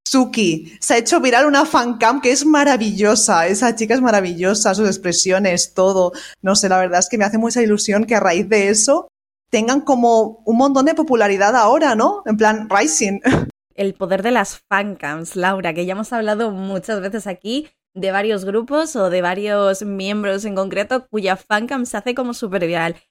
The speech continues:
Speaker 2: He de decir que me ha gustado mucho, creo que ya lo comenté, el concepto así raro que tienen, como un poco oscuro, pero no oscuro, es, es un poco raro, ¿no? Como un poco como tétrico, como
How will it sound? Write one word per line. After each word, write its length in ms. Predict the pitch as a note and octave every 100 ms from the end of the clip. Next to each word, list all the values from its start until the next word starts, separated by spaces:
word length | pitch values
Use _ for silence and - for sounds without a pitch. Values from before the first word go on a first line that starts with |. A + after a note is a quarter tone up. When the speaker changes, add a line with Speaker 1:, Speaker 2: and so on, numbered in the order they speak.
| _ -
Speaker 2:
He 60 | B3+
de 160 | C4+
decir 320 | C4+ A3+ G3+ _ -
que 140 | G#3
me 160 | G#3+ A3+
ha 40 |
gustado 480 | C4 C4 B3+ A3 G#3
mucho, 440 | G3+ A#3 - E4+ G4 _ _ _
creo 160 | - D4
que 80 | E4+
ya 100 | E4+
lo 80 | E4+
comenté, 640 | D#4+ A3 G#3 G#3+ G#3 - _ _
el 200 | B3 A#3 -
concepto 600 | A#3+ A3 _ B3 - F#4
así 280 | - D4+ B3+
raro 340 | A#3+ G#3 A3
que 120 | A3+
tienen, 440 | - F3+ G3 B3+ C#4
como 280 | A#3+ G#3+ G#3+
un 140 | A3
poco 520 | - A#3+ A#3+ A3+ - _ _ _ _ _
oscuro, 1300 | G#3+ F#3 - - _ A3+ A3+ A3+ A3 A3 G#3+ G#3 -
pero 260 | G#3+ G3+ G3
no 200 | G3+ G#3
oscuro, 760 | G#3+ - G#3+ G#3+ A3 G#3+ G#3
es, 180 | G3+ -
es 140 | A3 -
un 120 | B3+
poco 260 | D4+ C#4 A#3+
raro, 380 | G3+ G#3 B3+
¿no? 140 | E4 C#4
Como 140 | E4+
un 80 | C4
poco 280 | B3 C#4 - _ _ _ _
como 260 | B3 A#3+ A#3
tétrico, 500 | C4 B3+ E4 G4+ G4+
como 520 | G#3+ G3+ G3+ G3